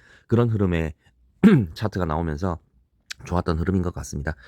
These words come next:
어, 국내 시장은 이재명 대통령이 한미 정상회담이 있었죠. 뭐 우려했던 거와는 반대로 뭐 잘 마무리가 되는 모습을 보여주는데, 어, 그래도 코스닥은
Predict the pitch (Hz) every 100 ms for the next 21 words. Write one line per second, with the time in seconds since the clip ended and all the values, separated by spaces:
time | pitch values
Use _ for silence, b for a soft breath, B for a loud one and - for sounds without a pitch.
0 | B B B 92 85 - 160 185 185 -
1 | 151 135 127 123 139 143 139 127 _ B
2 | B B B B _ _ _ _ _ _
3 | _ _ - 98 123 170 170 165 120 -
4 | 98 95 92 87 117 92 85 80 - 143
5 | 143 110 117 139 127 95 82 87 78 -
6 | 90 80 78 110 117 117 - 113 113 101
7 | 95 87 87 90 82 87 110 104 78 107
8 | 147 98 78 82 76 73 101 92 80 78
9 | 78 87 95 87 90 85 85 92 87 82
10 | 90 98 B B B B B B 98 92
11 | - 127 147 208 - 185 - 160 131 131
12 | 127